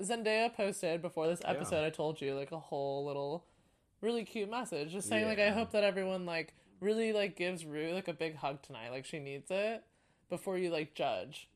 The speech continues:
Speaker 1: her actions. 'Cause it is really quick to be like, "Fuck Rue for, like, hurting Jules and, like, her parents and, like,
Speaker 2: Right.
Speaker 1: her family," but it's like, but at the end of the day, like,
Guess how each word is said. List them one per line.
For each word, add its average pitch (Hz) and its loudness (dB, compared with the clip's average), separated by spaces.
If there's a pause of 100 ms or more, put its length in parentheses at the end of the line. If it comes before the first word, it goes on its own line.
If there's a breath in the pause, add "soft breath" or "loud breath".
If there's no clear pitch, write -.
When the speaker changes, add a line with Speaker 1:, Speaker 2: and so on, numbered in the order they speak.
(160)
Speaker 1:
her 156 -2 (260)
actions. 117 -6
'Cause 208 -4
it 233 2
is 262 2
really 233 4
quick 208 -4
to 220 -4
be 175 0
like, 160 -2 (280 soft breath)
"Fuck 214 2
Rue 220 0
for, 202 -4
like, 165 -2 (220 soft breath)
hurting 226 2
Jules 220 0
and, 196 -4
like, 180 -4
her 214 -2
parents 220 0
and, 196 -4
like, 175 0
Speaker 2:
Right. 92 -4
Speaker 1:
her 240 2
family," 302 2
but 220 0
it's 208 -4
like, 214 -2 (140)
but 254 0
at 269 -2
the 285 0
end 294 0
of 262 -2
the 196 -2
day, 196 4
like, 247 -2